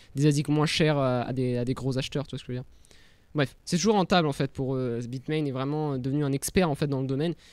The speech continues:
Il, il ex-, il parle justement du fait que c'est devenu tellement un expert que, que c'est un acteur qui est, euh, particulièrement dangereux et qui, euh, et qui est très, euh,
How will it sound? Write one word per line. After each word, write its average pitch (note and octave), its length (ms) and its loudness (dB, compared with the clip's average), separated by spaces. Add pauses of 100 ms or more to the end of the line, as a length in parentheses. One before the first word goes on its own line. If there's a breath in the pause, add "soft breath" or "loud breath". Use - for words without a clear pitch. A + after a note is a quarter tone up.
Il, C#3 160 -8
il E3 60 4
ex-, E3+ 180 4
il E3 160 -2
parle G3 220 4
justement E3+ 400 0
du C#3+ 100 -2
fait D#3+ 220 0
que C#3+ 280 0
c'est C#3 140 -2
devenu D3 220 0
tellement F3 240 4
un D#3 40 4
expert E3+ 380 2 (300 soft breath)
que, C3 800 2 (100)
que C3+ 140 0
c'est - 180 2
un C3 300 0
acteur E3+ 400 0
qui C3+ 260 -2
est, D3 160 4
euh, A#2+ 220 0 (480)
particulièrement D#3 580 2
dangereux C#3+ 440 2 (500 soft breath)
et C3+ 100 0
qui, D3 400 -2
euh, B2+ 880 0 (100)
et B2 120 -6
qui - 240 -2
est E3+ 80 2
très, E3 360 -2
euh, B2 760 -2